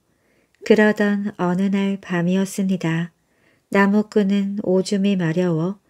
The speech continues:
잠에서 깨어났습니다. 오줌을 누려고 밖으로 나왔는데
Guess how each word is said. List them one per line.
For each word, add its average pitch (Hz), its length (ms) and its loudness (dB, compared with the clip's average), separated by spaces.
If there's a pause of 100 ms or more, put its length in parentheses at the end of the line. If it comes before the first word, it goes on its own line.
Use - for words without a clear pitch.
(380)
잠에서 202 760 0
깨어났습니다. 185 1160 -2 (540)
오줌을 214 600 4
누려고 185 760 -2 (120)
밖으로 196 540 -2
나왔는데 175 800 -2